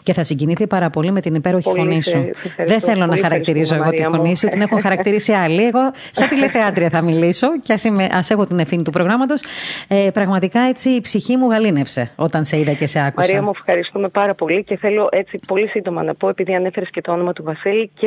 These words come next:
Speaker 2: εγώ και ο Βασίλης Τσαμπρόπουλος είμαστε σύμμαχοι σε αυτό και προσωπικά σε σένα που σε εκτιμούμε πάρα πολύ, αλλά και στο έργο, ε, της Πεμπτουσίας είμαστε σύμμαχοι. Ε, πιστεύουμε ότι αυτό που συμβαίνει με την Πεμπτουσία T V, αλλά και με όλες τις δραστηριότητες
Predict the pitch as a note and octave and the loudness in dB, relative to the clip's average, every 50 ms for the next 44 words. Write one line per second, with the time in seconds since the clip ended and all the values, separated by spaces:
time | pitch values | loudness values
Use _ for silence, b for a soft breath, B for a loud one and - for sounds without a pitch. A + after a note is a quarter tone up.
0 | A3+ A3+ G3+ E3+ E3+ F#3+ A3+ A#3+ - - G#3+ G#3 F#3+ F#3 E3+ - - E3 E3 - | 0 0 0 0 0 -2 -2 -2 -2 -4 -2 -2 -2 -4 -4 -4 -4 -4 -4 -4
1 | - E3 D3+ F3 F3+ F#3+ - A3+ A#3+ B3+ - B B B B B - - A#3 D4 | -6 -6 -4 -2 -2 -2 -2 -2 -2 -2 -4 B B B B B -2 -2 -2 -2
2 | C#4 - A#3+ - - - B3 A#3 G#3+ G3 F3 D#3+ - - E3 D3+ D3 - D#3+ D#3 | -2 -2 -4 -4 -2 -2 0 0 0 0 -2 -4 -6 -4 -4 -4 -2 -2 -2 -4
3 | D3 - - F#3 G#3 - _ - A#3+ B3 A#3+ A3+ B B B B _ - G3+ - | -4 -2 -2 -2 -2 -2 _ -2 0 0 0 -4 B B B B _ -2 -2 0
4 | - F#3 - - - - G#3 A3 B3 - - G#3+ - A3+ G#3+ G#3+ F3 - - - | -2 -2 -4 -4 -6 -2 -2 -2 -2 -2 -6 -4 -2 -2 -2 -2 -2 -4 -4 -4
5 | E3+ - - - E3 F#3 F#3+ G3 G3 - _ - G3+ G#3 A3 G3 F3 - - D#3 | -4 -4 -4 -6 -4 -2 0 -2 -2 -4 _ -2 0 0 2 0 -2 -2 -4 -4
6 | D3 D3+ E3 G#3+ A#3+ - - F#3+ F#3 F3 F3 E3+ - F3 - - - E3+ F3 G3 | -2 0 0 -2 -2 0 0 0 2 2 0 -2 -4 -8 -8 -4 -2 0 0 0
7 | G#3 - A#3 A#3 A#3 B B B B B B - - F3 - - F3 - - F3+ | 0 0 -2 -2 -2 B B B B B B -2 -2 -2 -2 -2 -6 -6 -4 -4
8 | E3+ - E3 D#3 - - G3 G#3+ A#3 B3+ C#4 - - - - A3 A#3 A#3 A3+ - | -4 -4 -6 -6 -4 -2 0 0 0 0 -2 -4 -8 -6 -4 -2 -2 -2 -4 -6
9 | G#3 F#3 - - F#3+ F3+ F3 D#3+ D#3+ - F3 E3 E3 - F3+ F3 - - E3+ - | -8 -10 -6 -4 -2 -2 -2 -4 -4 -2 -2 -2 0 0 -2 -4 -4 -6 -6 -4
10 | - G3+ G3 G#3+ A3 G#3+ - F#3+ F3 - - - G#3+ G#3 - - - - F#3 F3+ | -4 -4 -2 -2 -4 -2 -2 -4 -4 -4 -4 -4 -4 -4 -4 -8 -6 -4 -4 -4
11 | E3 F#3+ G3 F#3 E3+ D#3 D3+ D#3 B B B B B B - E3+ E3 - D3 D#3+ | -2 -2 -2 -2 -2 -4 -6 -6 B B B B B B -4 -4 -4 -2 -4 -4
12 | E3+ E3 D#3+ - D#3 - - A3+ A3+ G#3+ - G#3 E3+ F3+ F#3+ F3 - - F#3 F3+ | -4 -4 -4 -6 -6 -4 -2 -2 -4 -2 -4 -6 -4 -2 -2 -2 -2 -2 0 0
13 | E3+ E3+ - - F3 F3 F3 F3 G#3 A#3+ B3 C4+ A#3+ - F#3+ E3+ D#3+ E3 D#3+ - | 0 -2 -2 -4 -2 0 0 0 0 0 0 -2 -4 -4 -4 -4 -4 -6 -6 -6
14 | - D#3 D3+ D#3 D#3 D3+ D3+ - D3 - - C#3 C#3+ | -4 -2 0 0 0 0 -2 -4 -6 -6 -6 -6 -6